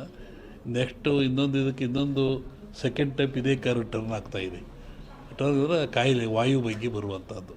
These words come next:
ಈ ಕೊರೋನಾ ವಾಯುವಿಂದ ಬರೋದಲ್ಲ, ವಾಯು ಮಾಧ್ಯಮ ಅಲ್ಲ ಇದಕ್ಕೆ. ಕೊರೋನಾ ತೂಕವಾಗಿರುತ್ತಿದ್ದು, ತೂಕವಾಗಿರೋದ್ರಿಂದ ಕೆಮ್ಮಿದ್ರೆ, ಕೆಕ್ಕಿಸಿದ್ರೆ, ಉಗಿದ್ರೆ ಕಫ ಬಂದು ಆ ಕಫ ನಮ್ಮಲ್ಲಿ ಬರ್ತದೆ, ವೈರಸ್ ಅಂತ.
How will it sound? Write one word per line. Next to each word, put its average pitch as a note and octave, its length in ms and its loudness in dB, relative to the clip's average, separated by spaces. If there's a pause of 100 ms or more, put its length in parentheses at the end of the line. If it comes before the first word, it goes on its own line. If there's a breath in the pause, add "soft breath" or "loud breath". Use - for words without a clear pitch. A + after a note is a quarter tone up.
(600 loud breath)
ಈ C3 140 4
ಕೊರೋನಾ B2+ 680 2
ವಾಯುವಿಂದ C3+ 680 4
ಬರೋದಲ್ಲ, A#2+ 500 0 (1400)
ವಾಯು B2+ 340 2
ಮಾಧ್ಯಮ A#2 460 2
ಅಲ್ಲ A#2+ 160 0
ಇದಕ್ಕೆ. G#2+ 500 -6 (540 loud breath)
ಕೊರೋನಾ C#3 340 4
ತೂಕವಾಗಿರುತ್ತಿದ್ದು, C3 960 2 (800)
ತೂಕವಾಗಿರೋದ್ರಿಂದ C3+ 720 4
ಕೆಮ್ಮಿದ್ರೆ, A#2+ 760 2
ಕೆಕ್ಕಿಸಿದ್ರೆ, A2+ 680 -2
ಉಗಿದ್ರೆ A2+ 640 0 (720 loud breath)
ಕಫ A2 160 4 (220)
ಬಂದು A2+ 360 -2
ಆ B2+ 260 2
ಕಫ C3+ 240 0
ನಮ್ಮಲ್ಲಿ B2+ 480 -2
ಬರ್ತದೆ, G#2+ 320 -4
ವೈರಸ್ G#2+ 480 0
ಅಂತ. F2+ 180 -12